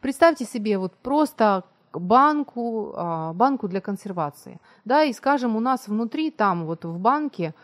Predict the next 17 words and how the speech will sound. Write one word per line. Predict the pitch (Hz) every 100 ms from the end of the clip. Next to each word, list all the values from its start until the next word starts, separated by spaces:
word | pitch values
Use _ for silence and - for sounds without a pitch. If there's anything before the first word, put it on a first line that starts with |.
| - -
а, | 170 170 165 160 160 160 151 151
лежат, | 180 202 247 -
квасятся | 196 277 - 214 -
там, | - 180 156 -
пусть | 208
будут | 185 196 202
огурцы, | 190 165 190 - - 160
и | - 180
они | 208 240
бушуют, | 226 240 - 254 156 -
квашение, | 202 202 247 202 170
процесс | 202 233 -
квашения | 214 - 269 202
происходит. | - 196 - - 147 147 - - - _
Итак, | 294 - 269 170 - _ - _
когда | - 220 294 330 311
запускается | 208 262 285 262 - 277 220 185 - 151 -